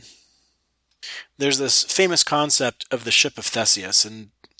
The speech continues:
and the idea is that each piece of the ship was replaced, you know, one by one over time.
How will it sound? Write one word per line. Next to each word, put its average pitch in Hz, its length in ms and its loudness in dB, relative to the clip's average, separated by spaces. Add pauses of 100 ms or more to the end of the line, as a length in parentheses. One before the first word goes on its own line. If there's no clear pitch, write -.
(720)
and 127 400 -6
the 143 140 2
idea 143 300 6
is 135 100 0
that 131 180 -2
each - 280 2
piece 156 240 2
of 127 60 -6
the 127 60 -2
ship - 360 2
was 117 240 -6
replaced, - 680 0 (480)
you 120 80 -18
know, 113 80 -12
one 120 240 -6
by 117 100 2
one 113 240 -4
over 110 220 -6
time. 107 480 -6